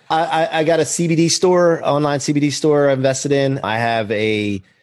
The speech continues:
candy company that I invested in. I invest in companies, man, and I invest in, you know, businesses, and that's where most of my money goes. It goes into me, invested in myself, which nobody can take away, and it goes into businesses.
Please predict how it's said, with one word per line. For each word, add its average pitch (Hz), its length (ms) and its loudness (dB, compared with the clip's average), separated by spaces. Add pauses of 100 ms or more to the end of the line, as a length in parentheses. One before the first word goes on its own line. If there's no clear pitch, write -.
(220)
candy 147 340 -2
company 143 400 -2
that 135 120 2
I 131 80 0
invested 127 440 -2
in. 127 340 0 (400)
I 170 120 0
invest 175 280 -2
in 151 80 -2
companies, 131 480 -4
man, 107 220 0
and 113 80 -2
I 113 40 0
invest 131 320 -2
in, 123 360 -2
you 135 100 -8
know, 120 120 0
businesses, 123 520 -2
and 104 200 -4 (340)
that's - 180 -2
where 135 80 2
most 127 220 -2
of 135 60 -4
my 113 100 -2
money 117 200 0
goes. 131 280 0
It 120 60 -4
goes 120 200 0
into 123 160 0
me, 127 380 -2 (240)
invested 139 360 -2
in 131 60 2
myself, 131 420 0 (180)
which - 200 -8
nobody 127 220 2
can 120 100 -8
take 131 200 -4
away, 131 340 0
and 123 140 -4
it 113 40 -4
goes 120 220 -2
into 113 120 -2
businesses. 113 480 -4